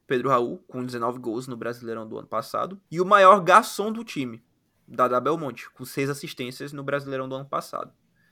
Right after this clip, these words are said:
Além disso, Pedro Raul teve, se eu não me engano, duas assistências pra uma produção total de vinte e um, e o Dada Belmonte teve ainda também seus, seus dois, três golzinhos, que teve dois gols, ou seja, produziu um total de, de oito,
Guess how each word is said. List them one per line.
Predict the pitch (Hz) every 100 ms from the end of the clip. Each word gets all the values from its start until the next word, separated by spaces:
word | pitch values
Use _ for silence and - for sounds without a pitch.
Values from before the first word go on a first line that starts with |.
| _ _ _ _ -
Além | 160 226 240
disso, | 208 151 - - 139 -
Pedro | 160 156
Raul | 160 143 131 _ _
teve, | 156 143 123
se | 139
eu |
não | 131
me | 135
engano, | 123 120
duas | 117 120 139
assistências | 139 147 - 139 - 196
pra | - 127
uma | 127
produção | 123 123 - 117 120
total | 139 139 120 120
de | 120
vinte | 113 123 139
e | 143
um, | 139 196 _ _ _ _ _ _ _
e | 160
o | 175
Dada | 190 180
Belmonte | 185 202 165 180 214 247
teve | - 185 196
ainda | 202 196
também | 202 185 165 185
seus, | 202 214 202 190 170 165 - -
seus | 170 156
dois, | 147 180 190
três | 226 220
golzinhos, | 220 247 220 165 120 -
que | - 120 120 120 110 -
teve | 160 156
dois | 170 220
gols, | 156 120 - - _
ou | -
seja, | 151 143 127
produziu | - 135 131 147
um | 147
total | 151 143 143
de, | 143 151 -
de | -
oito, | 165 135 110 98